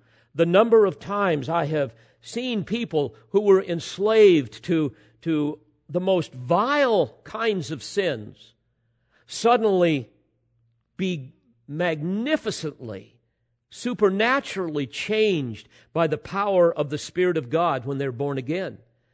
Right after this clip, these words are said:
It's an amazing thing to experience and an amazing thing to behold. And I'm saying that n-, n-, not just the behaviors change, but the very desires change.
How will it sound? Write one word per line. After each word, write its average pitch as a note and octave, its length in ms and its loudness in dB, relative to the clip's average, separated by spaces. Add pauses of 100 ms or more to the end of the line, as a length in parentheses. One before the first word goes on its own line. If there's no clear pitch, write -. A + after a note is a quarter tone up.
(260)
It's E3 180 -6
an E3+ 80 -2
amazing F3 720 0
thing E3+ 220 0
to D3+ 120 -4
experience A3 720 0
and E3 120 -2
an D#3+ 80 -4
amazing F3+ 420 -2
thing F#3+ 200 -2
to F3+ 60 0
behold. E3 580 -2 (760)
And G#3+ 140 4
I'm G#3+ 140 2
saying B3 480 4
that G#3 260 -2
n-, G#3+ 240 -4
n-, A3 140 -6
not B3+ 200 0
just C4+ 240 -4
the G3+ 80 2
behaviors G3+ 640 4
change, E3 600 -6 (220)
but G3+ 160 4
the G3 80 4
very G3+ 340 6
desires F#3+ 1000 0
change. G#2+ 720 -14